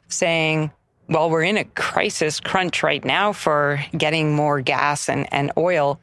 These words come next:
In fact, we're gonna double down and move faster on shifting to renewable energy because that provides a, a nation security.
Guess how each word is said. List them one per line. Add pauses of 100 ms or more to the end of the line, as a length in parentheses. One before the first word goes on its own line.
(220)
In
fact,
we're
gonna
double
down
and
move
faster
on
shifting
to
renewable
energy
because
that
provides
a, (220)
a
nation
security.